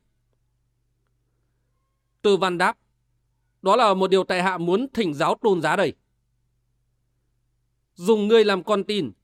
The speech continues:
để khiến cho Từ Anh Phong phải trương mặt ra. Từ Văn nghe nói vậy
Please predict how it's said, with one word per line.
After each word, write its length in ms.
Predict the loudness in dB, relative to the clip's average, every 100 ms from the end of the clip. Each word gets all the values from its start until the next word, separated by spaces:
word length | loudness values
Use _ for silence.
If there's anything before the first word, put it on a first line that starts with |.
| _ _
để 180 | 0 0
khiến 260 | 2 0
cho 240 | 0 -2 -2
Từ 200 | 0 0
Anh 180 | 0
Phong 300 | -2 0 0 0
phải 220 | -2 -2
trương 340 | -4 -2 0
mặt 120 | 0 -2
ra. 260 | 0 0 -2 _ _ _ _ _ _ _ _ _ _ _ _ _ _ _ _ _ _ _ _ _ -2
Từ 140 | 0
Văn 220 | 0 -2
nghe 140 | -2 0
nói 160 | -2
vậy 260 | 0 -2